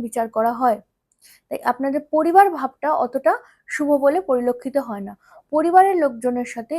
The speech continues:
একটু ট্রাসেল, একটু ঝামেলা, একটু অশান্তি সৃষ্টি হতে পারে। এরপর চলে আসবো মকর রাশি এবং লগ্নের জাতক এবং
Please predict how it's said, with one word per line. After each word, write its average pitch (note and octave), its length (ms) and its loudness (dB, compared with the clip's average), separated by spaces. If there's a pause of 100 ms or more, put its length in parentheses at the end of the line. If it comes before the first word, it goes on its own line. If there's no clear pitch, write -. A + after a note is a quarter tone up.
(140)
একটু - 240 -12 (540)
ট্রাসেল, C#4 460 -2
একটু B3 220 -10
ঝামেলা, B3+ 440 -6
একটু B3 220 -8
অশান্তি A#3+ 460 -4 (320)
সৃষ্টি - 380 -10
হতে A#3 240 -4
পারে। G3 260 -16 (1040)
এরপর D#4+ 340 4
চলে C#4 280 4
আসবো A3+ 360 4
মকর C4+ 480 2
রাশি D4+ 340 2
এবং D#4+ 180 -2 (140)
লগ্নের D4+ 380 -2
জাতক A#3+ 380 -2
এবং C#4+ 180 -6